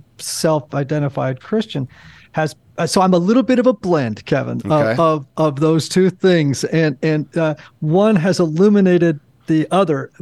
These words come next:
Speaker 1: beautifully over the last couple of decades.
Speaker 2: How does that look like fro-, well, you said from a, a twelve-step that five meetings per week, that's a big commitment, but just from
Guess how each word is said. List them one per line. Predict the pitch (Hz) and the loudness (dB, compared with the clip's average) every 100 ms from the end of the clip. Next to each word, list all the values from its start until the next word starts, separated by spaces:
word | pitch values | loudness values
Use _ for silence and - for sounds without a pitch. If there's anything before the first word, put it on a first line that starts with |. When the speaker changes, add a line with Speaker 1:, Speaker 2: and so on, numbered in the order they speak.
| 131 | -4
Speaker 1:
beautifully | 165 196 175 - 131 | 0 2 0 -4 -6
over | 127 139 | -4 -4
the | 131 | -4
last | 123 123 120 - _ - _ _ _ | -4 -6 -8 -12 _ -20 _ _ _
couple | - 127 | -6 -4
of | 120 | -4
decades. | 123 113 120 139 - _ _ _ _ _ _ _ _ _ _ - | -4 -6 -8 -10 -14 _ _ _ _ _ _ _ _ _ _ -10
Speaker 2:
How | - 120 120 120 123 120 | -6 -2 0 0 0 0
does | 120 117 98 | -2 -4 -2
that | 107 107 | -4 -4
look | 107 107 120 120 | -6 -6 -6 -6
like | 113 110 113 113 113 | -2 0 0 -2 -6
fro-, | - 117 - | -10 -8 -2
well, | 127 123 101 | 0 0 -2
you | 123 120 113 | -8 -4 -4
said | - 113 | -2 -2
from | - 110 | -2 -2
a, | 98 95 90 | -2 -2 -4
a | - | -8
twelve-step | - 127 147 - 98 - | -4 -2 -2 -2 -4 -4
that | - | -12
five | - 107 110 | -4 -2 0
meetings | 110 98 | -2 -2
per | - | -4
week, | 117 | -4
that's | 113 | -4
a | 92 | -4
big | 92 92 | -6 -4
commitment, | 104 104 92 - - - _ | -4 -2 -4 -8 -20 -20 _
but | - 90 | -8 -6
just | - 117 117 - | -2 0 0 -2
from | - 110 107 | -2 -2 -2